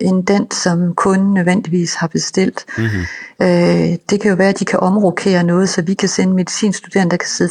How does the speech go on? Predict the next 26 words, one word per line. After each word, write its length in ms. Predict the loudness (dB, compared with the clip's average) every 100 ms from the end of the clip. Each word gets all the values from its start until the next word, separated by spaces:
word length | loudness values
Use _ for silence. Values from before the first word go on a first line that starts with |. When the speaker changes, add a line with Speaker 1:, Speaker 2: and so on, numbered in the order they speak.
| 0
Speaker 1:
fast 320 | -2 -2 -2
vagt, 220 | -4 -2
og 60 | -2
så 120 | -2
kan 120 | -2 0
deres 280 | 0 0
eget 280 | 0 0 0 0
personale 500 | -4 -2 0 2 0
gå 120 | 0
ud 160 | 0 2
på 60 | 0
Speaker 2:
Mm. 40 |
Speaker 1:
gangen. 340 | 0 0 0 -4 -10 -14 -14 -16 -8
Altså, 200 | -4 -2
på 120 | 0
den 260 | 0 2
måde 240 | 2 2 0
kan 200 | 0 0
vi 100 | 0
bedre 320 | 2 2 2 0
sådan, 380 | -2 -2 -4 -4 -12 _ _ -18 -16 -20 -20 -20 _ -4
øh, 360 | 0 2 2 0
cirkulere 960 | -2 -4 -4 -6 -12 -6 -2 2 2 2
med 160 | 2
det 220 | 2 2
og, 120 | 0